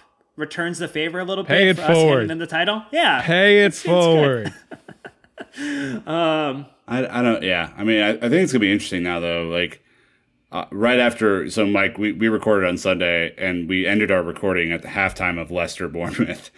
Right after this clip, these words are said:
Speaker 3: And it, it was,
Speaker 2: <laughs>
Speaker 3: it was looking down. I was like, "There's just no way we're gonna get any help from these teams." And then, of course, we get a ton of help from Southampton and Bournemouth. Um,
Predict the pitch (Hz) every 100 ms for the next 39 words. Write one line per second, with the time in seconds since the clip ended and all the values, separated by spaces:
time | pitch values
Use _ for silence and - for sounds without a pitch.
0 | - - _ - 95 208 196 190 208 -
1 | 208 214 208 185 - - - 110 113 104
2 | 123 127 117 101 104 104 98 95 98 95
3 | 110 120 143 135 135 120 117 113 107 98
4 | 101 98 - 131 123 113 107 - 107 104
5 | 101 110 104 101 95 - 101 95 95 92
6 | - 107 95 90 - 95 92 87 - 92
7 | 101 90 82 87 80 92 85 87 92 87
8 | 80 80 87 85 82 82 _ _ _ _
9 | _ _ - 92 92 90 87 85